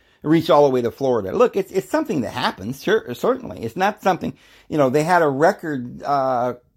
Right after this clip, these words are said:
cold snap in Denver.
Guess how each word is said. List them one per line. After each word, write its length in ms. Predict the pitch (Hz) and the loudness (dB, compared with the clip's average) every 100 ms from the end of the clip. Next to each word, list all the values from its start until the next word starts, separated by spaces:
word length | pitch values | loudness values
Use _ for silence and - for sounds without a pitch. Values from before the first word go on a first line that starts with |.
| _ _ _ _ _ | _ _ _ _ _
cold 460 | - 208 196 156 123 | 2 6 6 2 -6
snap 400 | 151 131 110 123 | -6 -6 -6 -6
in 260 | 113 110 | -6 -8
Denver. 600 | 117 156 156 110 90 92 | 0 0 0 -4 -6 -10